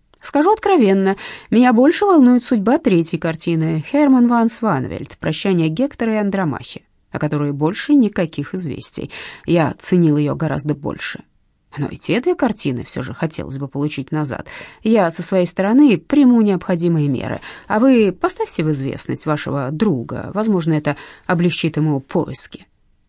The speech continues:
Старыгин отмахнулся от беспокойной мысли, что Коврайский вычислил его настоящее намерение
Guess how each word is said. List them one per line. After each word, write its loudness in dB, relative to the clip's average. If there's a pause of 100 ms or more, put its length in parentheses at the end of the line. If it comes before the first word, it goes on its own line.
(580)
Старыгин -4
отмахнулся -8
от -6
беспокойной -4
мысли, -2
что -4 (380)
Коврайский 0
вычислил -2
его -2
настоящее -2
намерение -4